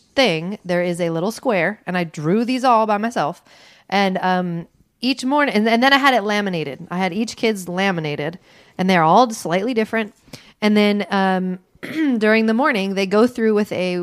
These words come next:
dry erase board and they check off the things that they've done.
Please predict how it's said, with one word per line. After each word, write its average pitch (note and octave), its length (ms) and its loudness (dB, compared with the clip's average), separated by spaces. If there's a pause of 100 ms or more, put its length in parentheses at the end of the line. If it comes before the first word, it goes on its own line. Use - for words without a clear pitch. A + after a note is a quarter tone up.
dry G3+ 280 0
erase G#3+ 340 -2
board C4+ 340 -2 (260)
and G3 140 -2
they F#3 80 0
check A#3+ 320 -2
off B3 240 2
the G#3 100 -2
things G3+ 300 -4
that F3+ 140 -6
they've E3 200 -4
done. - 280 -2